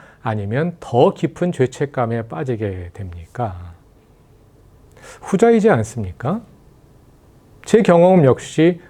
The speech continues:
후자에 훨씬 더 가까웠습니다. 그것을 보면서 질문하게 되는 거예요.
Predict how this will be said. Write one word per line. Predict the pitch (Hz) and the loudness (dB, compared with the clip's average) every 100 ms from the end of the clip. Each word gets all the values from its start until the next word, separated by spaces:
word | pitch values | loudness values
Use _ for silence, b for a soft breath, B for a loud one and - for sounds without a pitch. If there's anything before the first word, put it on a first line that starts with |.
| - | -16
후자에 | - 214 185 | -4 2 4
훨씬 | 180 180 - 131 | 4 0 -4 -4
더 | 120 127 | -2 -4
가까웠습니다. | - 101 180 190 - 110 95 107 98 87 87 B B B | -8 -6 -2 -2 -4 -10 -8 -8 -10 -12 -18 B B B
그것을 | - 196 240 269 | 0 2 4 4
보면서 | 180 160 147 170 | 6 6 4 2
질문하게 | - 143 156 135 151 | 2 2 2 2 0
되는 | 120 120 127 | -2 -4 -4
거예요. | 101 90 87 104 104 90 | -6 -8 -10 -10 -10 -12